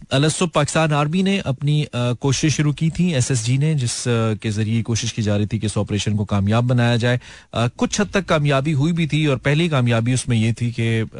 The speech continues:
जो कमांडो, अ, थे एसएसजी के, वो he has reached out to the people, वो उन्होंने पहुंच के कम से कम कुछ ज़रूरी अशिया, कुछ दवाएं,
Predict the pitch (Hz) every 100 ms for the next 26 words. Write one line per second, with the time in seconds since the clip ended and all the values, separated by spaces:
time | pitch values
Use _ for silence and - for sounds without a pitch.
0 | 101 98 95 95 101 104 123 135 117 -
1 | - - - 95 95 113 101 - 101 98
2 | 98 107 95 101 98 92 104 104 95 90
3 | 156 - 120 120 117 104 107 98 110 113
4 | 98 98 98 101 104 104 - 113 113 117
5 | 107 107 104 113 104 101 104 104 117 110
6 | - 110 104 101 98 - 92 98 110